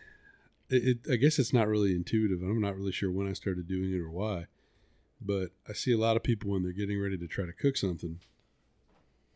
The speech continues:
especially if it's an invo-, you know, relatively involved meal, it's like they almost start off with, "Well, I'm gonna turn the stove on," and then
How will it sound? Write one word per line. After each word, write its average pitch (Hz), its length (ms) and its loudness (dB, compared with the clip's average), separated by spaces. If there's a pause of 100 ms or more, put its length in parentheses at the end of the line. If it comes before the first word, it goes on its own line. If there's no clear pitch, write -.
(540)
especially 131 460 4
if 104 80 0
it's 98 120 -8
an 95 140 -2
invo-, 107 160 -2 (260)
you 117 180 0
know, 98 60 0
relatively 101 500 -2
involved 90 460 -6
meal, 95 380 2 (600)
it's 104 200 -4
like 110 140 2
they 110 100 0
almost 120 260 2
start 104 220 -2
off 113 300 0
with, 87 120 -6
"Well, 147 160 2
I'm 120 60 -4
gonna 104 120 -4
turn 135 200 4
the 95 60 2
stove 110 280 0
on," 90 320 -8 (140)
and 98 160 -2
then 98 360 -2